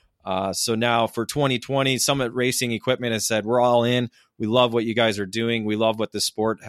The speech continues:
uh, provides for not only, uh, the motorsports industry, but just for racing itself." Uh, so they have decided to, uh, agree to a multi-year agreement, uh, as the presenting sponsor for all national programs,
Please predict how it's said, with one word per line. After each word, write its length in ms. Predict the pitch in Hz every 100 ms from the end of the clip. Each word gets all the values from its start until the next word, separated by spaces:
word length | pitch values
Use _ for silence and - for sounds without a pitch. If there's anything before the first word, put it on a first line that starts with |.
| -
uh, 160 | 104 101
provides 720 | - 98 101 101 107 110 107 - _ _
for 160 | - 107
not 260 | 110 107 107
only, 460 | 110 113 110 104
uh, 320 | 104 101 98
the 100 | 98
motorsports 640 | 107 110 117 - 120 110 107
industry, 460 | 113 110 - 117
but 180 | 101 104
just 280 | 110 107 -
for 260 | 110 110 92
racing 380 | 104 - 104
itself." 500 | 95 - 117 113 - _ _ _ _
Uh, 200 | 98 101
so 240 | 92 - 113
they 280 | 110 123 127
have 200 | 117 98
decided 520 | 110 - 113 117 107
to, 300 | 113 110 104
uh, 140 | 104 98 -
agree 340 | 104 120 123
to 180 | - 110
a 80 | 101
multi-year 680 | 113 135 143 127 120 117
agreement, 480 | 107 113 110 101 101 - _ _ -
uh, 400 | 98 95 95 -
as 220 | 104 104
the 100 | 101
presenting 500 | 101 113 104 110 110
sponsor 380 | 101 110 107 98
for 220 | - 98 -
all 180 | 113
national 400 | 113 107 - 104
programs, 680 | 95 107 107 98 90 90 -